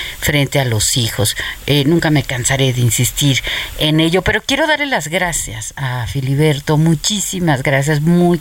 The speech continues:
muy conmovedor su mensaje. Qué bueno que podamos hacerle el día a alguien, es un honor, es un honor y un privilegio poder hacerlo. Y bueno, también le quiero dar las gracias a Héctor Vieira, nuestro queridísimo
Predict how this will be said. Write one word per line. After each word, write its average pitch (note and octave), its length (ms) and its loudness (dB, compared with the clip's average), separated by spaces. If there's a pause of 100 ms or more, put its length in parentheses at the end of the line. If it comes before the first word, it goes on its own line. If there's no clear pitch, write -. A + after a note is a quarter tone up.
muy D#3 220 4
conmovedor C3+ 680 2 (480)
su - 220 0
mensaje. D3 800 2 (400)
Qué A#3 140 2
bueno G3 560 0 (120)
que D#3 120 -2
podamos C#3+ 720 0
hacerle D#3 500 0
el C3+ 140 -2
día C#3+ 340 2 (320)
a C#3 260 0
alguien, D3+ 320 0
es C#3+ 180 0
un D3+ 160 2
honor, B2+ 360 2 (120)
es D3+ 180 0
un D3+ 120 4
honor C3 260 4
y D3 60 4
un D3 80 4
privilegio C3+ 520 2
poder A#2+ 300 2
hacerlo. C#3 440 0 (340)
Y F3+ 100 0
bueno, B3 260 2
también F#3+ 300 -4
le B3 100 -4
quiero G3 200 -4
dar F#3 120 -6
las F3+ 140 -14
gracias D#3+ 380 -8
a - 60 -6 (100)
Héctor D3+ 480 -2
Vieira, C#3 500 2
nuestro F3+ 580 2
queridísimo C#3 600 2